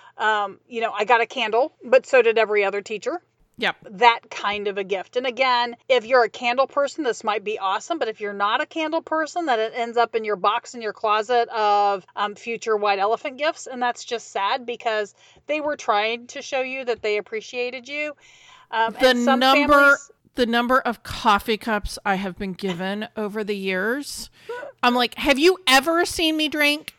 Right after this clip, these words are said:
Speaker 2: coffee? Anybody? Has anybody
Speaker 1: <laughs>
Speaker 2: ever seen me drink coffee? Ever in my entire life?" The answer is no.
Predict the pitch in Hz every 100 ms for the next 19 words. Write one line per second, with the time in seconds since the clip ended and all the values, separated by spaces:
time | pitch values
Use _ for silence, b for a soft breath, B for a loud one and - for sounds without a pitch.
0 | - 294 277 302 294 285 _ - 277 254
1 | 214 185 165 - 285 339 339 - 294 311
2 | 311 277 285 320 - 349 320 330 254 233
3 | 208 - - - B B B B - 349
4 | 311 285 277 247 240 220 214 175 - -
5 | - _ _ _ - 302 277 302 302 302
6 | 262 247 233 226 220 233 214 208 190 -
7 | 98 - 254 294 302 339 311 - 254 233
8 | 202 -